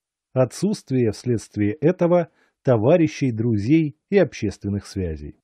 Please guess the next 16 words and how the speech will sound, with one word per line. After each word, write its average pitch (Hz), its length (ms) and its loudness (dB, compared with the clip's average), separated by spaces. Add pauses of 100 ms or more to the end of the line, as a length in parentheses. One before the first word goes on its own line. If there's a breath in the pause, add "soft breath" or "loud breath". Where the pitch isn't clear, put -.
(500)
Третье. 117 480 2 (500)
По 156 160 6
этой 131 240 4
же 113 100 0
причине 120 640 -4 (320)
незнание 147 720 2
жизни 117 600 0 (220)
и 202 60 0
материальная 117 760 2
беспомощность. 95 1120 -6 (680)
Исход 156 560 0
моим 139 300 2
реформаторским 127 800 -2
стремлениям 143 880 0
был 135 320 0
один. 95 540 -2